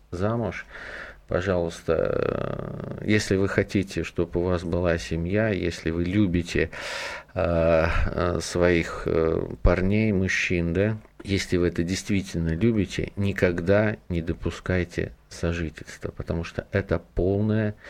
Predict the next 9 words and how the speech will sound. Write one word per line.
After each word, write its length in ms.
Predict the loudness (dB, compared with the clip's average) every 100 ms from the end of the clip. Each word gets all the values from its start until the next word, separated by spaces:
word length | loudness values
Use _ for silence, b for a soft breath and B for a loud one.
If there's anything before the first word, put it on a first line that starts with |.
| B B B
безответственность. 1400 | 0 2 2 -2 0 -2 0 0 0 -4 -6 -4 -6 -10 B B B B B
Э, 220 | -6 -4 0
проведена 520 | 4 4 4 4 4
статистика 720 | 4 2 2 0 0 0 0 4
этого, 440 | 4 4 4 4
и 200 | 4 2
которая 460 | 0 0 2 2 2
говорит, 440 | 2 2 2 -2
что, 320 | -6 0 0